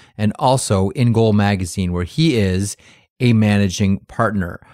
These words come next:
Also, thanks as always for the emails and the, uh, the audio clips. The phone calls, the voice messages on the, uh, the thirty-two Thoughts line, or the Thought line as we call it.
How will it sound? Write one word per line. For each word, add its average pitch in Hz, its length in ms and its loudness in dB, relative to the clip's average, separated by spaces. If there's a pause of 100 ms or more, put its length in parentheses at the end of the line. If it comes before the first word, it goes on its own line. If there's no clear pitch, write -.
(160)
Also, 139 380 0
thanks 120 260 0
as 117 140 0
always 120 320 2
for - 100 -4
the 113 240 0
emails 107 480 2
and 98 460 0
the, 95 180 0
uh, 95 160 -2
the 107 180 -4
audio 147 380 2
clips. - 500 -2 (460)
The 117 60 -6
phone 147 260 0
calls, 139 320 2
the 127 60 0
voice 135 320 2
messages 135 580 2
on 117 180 2
the, 107 160 2
uh, 104 100 0
the 98 100 -6
thirty-two 117 420 -2
Thoughts 120 420 0
line, 120 520 2 (280)
or 110 120 0
the 110 140 0
Thought 127 340 -2
line 117 320 2
as 107 120 0
we 113 120 0
call 117 340 2
it. 151 180 -2